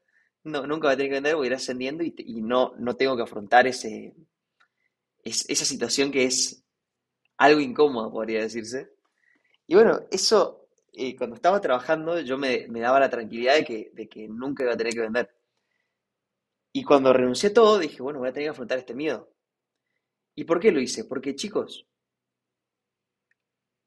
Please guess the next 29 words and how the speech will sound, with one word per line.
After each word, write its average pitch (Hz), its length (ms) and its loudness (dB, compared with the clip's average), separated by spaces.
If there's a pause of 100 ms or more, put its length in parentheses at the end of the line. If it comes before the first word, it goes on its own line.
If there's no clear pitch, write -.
(140)
a 135 80 -6
las 143 120 -10
personas 247 300 -4
que 160 140 -2
mejor 127 320 -4
les - 140 -4
fue 151 140 0
en 160 60 -8
sus 117 200 -10
vidas 147 360 0 (1300)
fueron 165 220 2
personas 170 300 0
que 156 60 -10
se - 120 -4
dedicaron 131 320 2
a 120 60 0
las 107 100 -2
ventas. 113 520 -4 (440)
Fueron 147 180 -2
personas 165 280 -4
que 135 80 -8
se - 120 -6
dedicaron 147 420 0 (180)
única 175 240 -4
y - 20 -2
exclusivamente 139 540 -2
a - 20 4
las 107 120 0
ventas. 107 460 -4